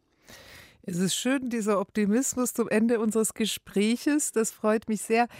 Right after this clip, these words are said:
Ich hab noch eine letzte Frage, um das Gespräch noch mal ganz zum Schluss noch mal auf Rawls zurückzubringen. Wenn ich Ihnen jetzt so zuhöre und auch Ihr hervorragendes Buch, was Sie gerade eben zu Rawls veröffentlicht haben, lese und diesen ungeheuren gedanklichen Einfluss dieses Philosophen mir vor Augen führe,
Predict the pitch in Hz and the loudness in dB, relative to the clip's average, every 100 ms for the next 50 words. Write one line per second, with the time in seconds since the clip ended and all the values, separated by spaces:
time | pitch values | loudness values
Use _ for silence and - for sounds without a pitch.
0 | - - - - _ 214 196 226 208 202 | -18 -18 -20 -20 _ -2 2 2 4 4
1 | 185 - 175 208 247 226 214 233 - 220 | 2 0 2 4 6 6 6 4 -2 0
2 | 220 220 208 214 220 220 220 208 214 - | 4 4 4 2 2 4 2 0 -2 -2
3 | 214 208 196 202 214 240 247 - 233 240 | 0 0 0 0 2 2 0 -2 -2 0
4 | 240 - 226 220 220 226 - 233 247 - | 0 2 2 2 4 2 2 2 2 0
5 | 233 240 - - 220 214 240 233 226 - | -2 -2 -2 -6 -2 2 4 2 0 -6
6 | _ 226 226 214 233 226 233 226 - - | _ 2 2 4 4 4 4 -2 -2 2
7 | 294 247 262 254 247 220 196 208 208 - | 2 6 6 6 4 2 0 -2 -2 -4
8 | 214 202 190 - 208 - 220 226 214 - | -2 0 -2 -6 -8 -2 0 0 -2 -2
9 | - 359 - 240 - 226 - 220 214 214 | 2 2 4 0 -2 -6 -2 -2 0 -2
10 | 220 226 233 226 - 208 214 214 214 220 | -2 2 2 2 2 0 0 -4 -4 -4
11 | 226 214 202 220 214 220 - - - - | 0 2 2 2 4 2 0 -14 -16 -2
12 | 220 226 220 220 294 339 254 247 254 226 | 2 4 4 4 2 4 4 4 4 4
13 | 220 180 190 226 311 247 220 190 196 277 | 2 2 2 2 2 0 0 2 2 2
14 | - 220 - - - 196 196 180 - - | 0 -2 -2 -6 -4 -2 0 -2 -4 -6
15 | 202 185 165 196 208 - 185 190 - 185 | 0 0 2 0 0 2 2 2 2 2
16 | 170 190 202 - 220 220 226 | 2 2 0 0 0 2 2